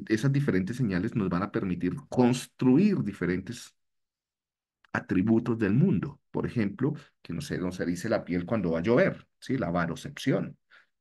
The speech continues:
O sea, podemos percibir los cambios de presión atmosférica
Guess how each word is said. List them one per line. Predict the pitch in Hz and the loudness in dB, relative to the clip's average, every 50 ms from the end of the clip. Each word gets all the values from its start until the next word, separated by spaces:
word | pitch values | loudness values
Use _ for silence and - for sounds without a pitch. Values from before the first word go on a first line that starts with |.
| _ _ | _ _
O | - | -14
sea, | - - | -12 -8
podemos | - - 76 71 - - - | -4 -4 -2 -2 -4 -4 -2
percibir | - 107 - - - 82 73 82 87 | -2 -2 -2 -2 -4 -2 -2 -2 -2
los | 95 95 - | -4 -6 -6
cambios | - - 113 104 92 87 95 101 | -6 -6 -6 -4 -4 -4 -4 -4
de | 98 95 | -4 -6
presión | - - 73 73 - 78 87 | -6 -6 -8 -6 -6 -6 -4
atmosférica | 107 101 78 73 - - - - - - - - - - | -4 -4 -6 -2 -2 0 0 0 -2 -4 -6 -10 -12 -12